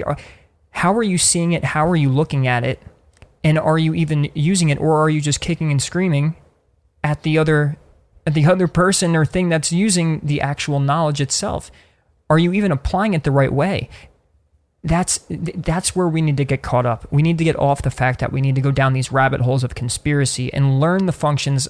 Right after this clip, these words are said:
of where we're at, what we're in, and what we truly need to do. And as the more we grow and co-, become connected, the more of an effect we'll have, because we'll have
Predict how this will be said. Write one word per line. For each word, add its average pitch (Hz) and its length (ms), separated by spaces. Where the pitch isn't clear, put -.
of 131 220
where 143 200
we're 147 160
at, 127 360
what 165 220
we're 139 200
in, 127 340
and 127 160
what 151 160
we 135 100
truly 143 340
need 131 200
to 127 60
do. 120 280
And 135 320
as 139 320
the 135 100
more 160 240
we 175 140
grow 143 500
and 123 220
co-, - 180
become 127 300
connected, 120 500
the 131 60
more 139 260
of 131 120
an 127 120
effect - 360
we'll 123 100
have, 135 340
because 127 400
we'll 135 120
have 123 360